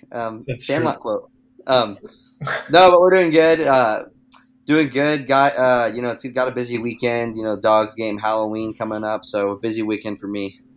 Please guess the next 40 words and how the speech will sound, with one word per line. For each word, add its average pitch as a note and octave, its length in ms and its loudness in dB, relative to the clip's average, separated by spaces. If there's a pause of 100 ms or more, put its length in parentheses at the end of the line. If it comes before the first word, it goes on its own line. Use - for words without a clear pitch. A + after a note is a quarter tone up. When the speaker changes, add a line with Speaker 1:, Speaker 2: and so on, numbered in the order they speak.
(720)
Speaker 2:
Awesome. A2+ 520 -4
Sweet. - 560 0 (180)
Yeah. C#3+ 360 0 (160)
Well, C#3 420 2
you D3 100 0
know, C#3 220 -2
thanks C#3+ 220 -2
for C#3 80 -6
taking D3+ 340 -2
some C#3 180 -6
time C#3+ 340 4
to C#3+ 80 -4
break C#3 320 -2
down C3+ 300 -2
the B2 60 -8
Stanford C3+ 500 -6
Cardinal. C3 480 2 (360)
Two A#3+ 180 6
three A#3 240 0
and A3 100 2
four G3+ 220 6
teams F#3+ 400 -4
going E3 240 2
at D3 220 4
it. D#3+ 340 0 (400)
Stanford E3+ 540 2
has D#3 100 -2
had F3 120 4
an E3+ 60 2
interesting E3+ 560 2
year. D#3+ 560 4 (220)
Uh, B2+ 240 2
they've C3+ 120 0
had C#3+ 320 4
some - 220 -6
moments C#3 300 -2
of B2 100 -10
not C3+ 320 -2
so C3 220 2
brilliant, C3+ 840 -2